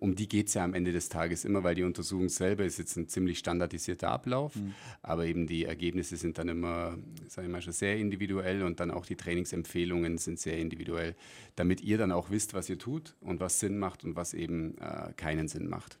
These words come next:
Speaker 1: Das ist ja für uns der entscheidende Punkt. Und dann macht das Training halt auch Spaß, wie man bei dir sieht, Eddie, äh,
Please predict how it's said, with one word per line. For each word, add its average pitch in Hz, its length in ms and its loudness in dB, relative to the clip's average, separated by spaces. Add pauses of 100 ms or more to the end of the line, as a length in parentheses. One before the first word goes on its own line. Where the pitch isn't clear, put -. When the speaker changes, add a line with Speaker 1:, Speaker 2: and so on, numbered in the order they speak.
Speaker 1:
Das - 160 -6
ist 82 140 -4
ja 82 80 -6
für - 100 -8
uns 85 220 0
der 80 160 0
entscheidende 80 420 0
Punkt. 92 300 0
Und 80 180 -2 (440)
dann 107 120 10
macht 110 200 10
das - 80 6
Training 104 280 8
halt 104 120 10
auch 101 60 10
Spaß, 107 360 8
wie - 40 6
man 104 80 8
bei 101 120 8
dir 107 180 4
sieht, 107 220 4
Eddie, 98 340 6
äh, 90 600 8